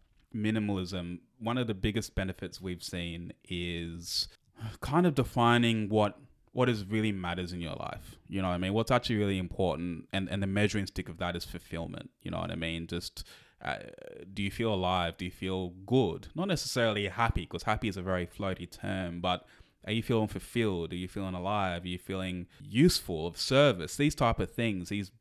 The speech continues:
bigger concepts that minimalism's really helped me to define for myself.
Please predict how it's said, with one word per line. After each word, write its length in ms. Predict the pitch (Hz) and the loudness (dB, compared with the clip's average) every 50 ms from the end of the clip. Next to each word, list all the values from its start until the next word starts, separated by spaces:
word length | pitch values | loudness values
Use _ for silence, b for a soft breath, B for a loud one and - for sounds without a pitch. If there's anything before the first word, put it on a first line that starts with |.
| _ - | _ -2
bigger 220 | - 135 - 131 117 | 0 0 2 0 -2
concepts 640 | - - 104 101 101 - - - 78 - - - | 0 0 -2 -2 0 -2 -4 -6 -6 -6 -8 -10
that 260 | - - 92 87 - 87 | -2 0 0 0 0 -2
minimalism's 600 | 104 110 110 110 107 104 101 92 98 98 92 - | -2 0 0 0 0 0 -2 -2 -4 -6 -4 -4
really 180 | 98 95 92 87 | -4 -4 -4 -4
helped 280 | - 95 90 87 - | -4 -4 -6 -6 -6
me 320 | 92 92 92 90 90 92 90 | -8 -8 -6 -6 -6 -6 -8
to 160 | - - 87 | -8 -10 -10
define 720 | 85 87 - - - 87 90 85 87 90 90 95 95 - b b b b b b b b b b b b b | -10 -10 -12 -8 -6 -4 -4 -2 -4 -6 -8 -10 -12 -14 b b b b b b b b b b b b b
for 100 | - 117 | -2 0
myself. 540 | 104 90 90 - - 87 180 - - - | 0 0 0 0 0 0 0 0 -4 -14